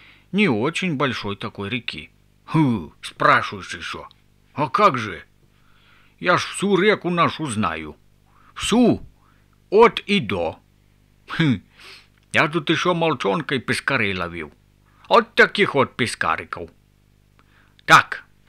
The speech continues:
бери удочки и без разговоров мне тута. Вот это, Юрка,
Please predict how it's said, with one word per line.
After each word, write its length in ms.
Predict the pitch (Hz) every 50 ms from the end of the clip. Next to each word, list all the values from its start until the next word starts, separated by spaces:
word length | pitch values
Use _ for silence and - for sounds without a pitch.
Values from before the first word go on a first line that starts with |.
| _ -
бери 280 | - 110 180 202 220 202
удочки 680 | 180 190 190 160 170 131 - - - 180 160 - - _ _ _ _ -
и 100 | 143 170
без 220 | 151 170 175 143
разговоров 600 | 160 185 185 135 123 147 165 143 120 101 101 101
мне 260 | 101 101 98 95 95
тута. 420 | 95 - - 87 - - 85 - - _ _ _ _ _ _ _ _ _ _ _ _ _ _ _ _ _ _ _ _ _ _ _ _ _ _ - _ _ _ _ _ _ _ _ _ _ _ _ _ _ -
Вот 220 | - 127 123 -
это, 280 | 254 294 - - - 202
Юрка, 520 | 131 110 107 101 92 - - 76 - -